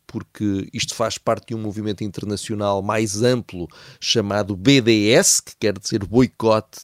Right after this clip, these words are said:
Desinvestimento, Sanções, e que pretende, há vários anos, isolar Israel em todas as áreas possíveis, da economia, à cultura, eh, às universidades,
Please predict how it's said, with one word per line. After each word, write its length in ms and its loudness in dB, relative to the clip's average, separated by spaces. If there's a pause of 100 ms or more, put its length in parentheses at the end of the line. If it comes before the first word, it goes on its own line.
Desinvestimento, 960 -4
Sanções, 800 -2 (340)
e 100 -6
que 200 -18
pretende, 460 -2 (100)
há 160 -6
vários 680 -4
anos, 440 -6 (320)
isolar 460 0
Israel 720 -2
em 120 -4
todas 480 0
as 160 -4
áreas 240 -2
possíveis, 640 -6 (340)
da 80 -10
economia, 960 0 (220)
à 100 0
cultura, 960 -2 (280)
eh, 400 -2
às 220 0
universidades, 1080 0